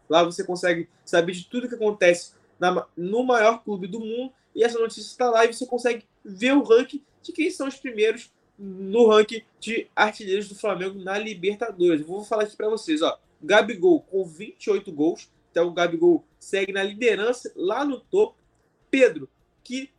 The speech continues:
alcançou a segunda colocação com dezoito gols. E Bruno Henrique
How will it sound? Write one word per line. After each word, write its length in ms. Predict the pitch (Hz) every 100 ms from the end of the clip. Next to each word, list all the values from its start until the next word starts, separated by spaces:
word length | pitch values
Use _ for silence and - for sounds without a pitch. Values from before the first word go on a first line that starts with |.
| _
alcançou 440 | - - 208 202 214
a 40 |
segunda 480 | 208 220 190 208 196
colocação 640 | 196 185 185 190 196 170 - -
com 220 | 196 185 -
dezoito 560 | 190 180 175 247 294
gols. 420 | 170 381 247 - _ _ _ _
E 120 | 247
Bruno 320 | 220 262 330
Henrique 480 | 330 254 269 - 311